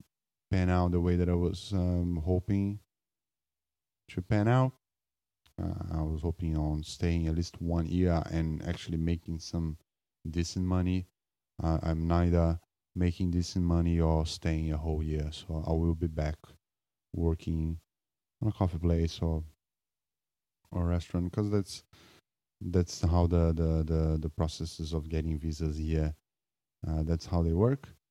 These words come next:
and you have to pull your punches in a specific profession that people want and do the other stuff,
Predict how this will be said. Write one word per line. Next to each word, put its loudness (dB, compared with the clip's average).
and -2
you 0
have 0
to -4
pull 2
your 4
punches 0
in 0
a -2
specific -8
profession -6
that -4
people -4
want -8
and 4
do 6
the 2
other 4
stuff, 0